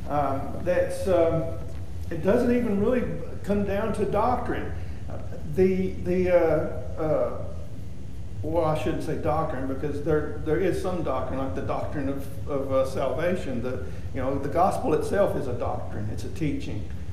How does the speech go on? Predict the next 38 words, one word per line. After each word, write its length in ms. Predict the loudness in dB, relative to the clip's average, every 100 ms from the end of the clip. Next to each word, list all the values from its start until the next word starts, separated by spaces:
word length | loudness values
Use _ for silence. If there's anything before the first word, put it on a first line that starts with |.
| -6
So 100 | -2
I 100 | 0
don't, 280 | 0 -2 -2
uh, 80 | -2
but 200 | 0 2
what 140 | 2
I'm 180 | 2 0
speaking 720 | -2 -6 -6 -4 -2 0 2
of 260 | 2 2 2
are 200 | 2 2
the 100 | 2
things 300 | 0 0 0
that 140 | 2
differentiate 760 | 2 2 -2 -2 -2 0 0 4
us, 340 | 4 4 2 -2
let's 200 | -2 -2
say, 220 | 0 0 0
from 180 | 0
other 440 | 0 2 0 0 -4 -6 -4
so-called 600 | -2 0 2 2 0 0
Christian 520 | -2 0 -2 -4 -4 -6 -4
organizations 720 | 0 2 2 0 -2 -2 -4
and 100 | -4 -2
Christian 340 | -2 -2 -4
churches. 600 | -2 -2 -2 -4 -6 -6 -6 -6 -6 -6
Uh, 200 | -4 -2 2
it 100 | 4
isn't 240 | 6 6 4
even 160 | 2
about 320 | 2 0 0 -2
that. 320 | 0 0 -2
It's 160 | -2
about 280 | 0 0 0
your 200 | 0 -2 -4 2
relationship 880 | 4 6 4 4 -2 2 2 0 0
with 220 | 0 2
Jesus 380 | 2 2 2 -2
Christ. 480 | 0 0 0 -2